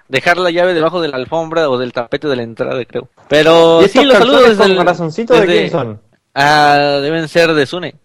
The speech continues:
Speaker 1: no sé.
Speaker 2: <laughs>
Speaker 1: Fíjate,
Speaker 2: Parecía.
Speaker 1: sí, eh, por cierto, este, eh, sí, les decía, los saludo desde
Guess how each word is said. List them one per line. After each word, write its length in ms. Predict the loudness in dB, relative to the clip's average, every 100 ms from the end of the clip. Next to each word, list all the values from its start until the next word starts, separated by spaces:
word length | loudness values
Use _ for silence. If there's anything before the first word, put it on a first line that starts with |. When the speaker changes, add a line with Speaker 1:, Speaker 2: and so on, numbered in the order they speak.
| _
Speaker 1:
no 240 | -14 -12
sé. 220 | -8 -8 -8 -16
Speaker 2:
<laughs> 220 | -12 -4
Speaker 1:
Fíjate, 440 | 0 0 0 -2 -4
Speaker 2:
Parecía. 400 | -8 -6 -8 -8
Speaker 1:
sí, 280 | _ _
eh, 320 | -4 0 0 0
por 180 | -4 -6
cierto, 540 | -2 -2 0 2 2
este, 1040 | 2 -2 _ -6 -6 -8 -8 -8 -10 -14 -18 _ _ _ _ -20 _
eh, 320 | -4 -2 -2
sí, 140 | 0
les 120 | 0 2
decía, 200 | 2 2
los 120 | 2
saludo 320 | 2 4 4
desde 640 | 2 0 0 0 -2 -8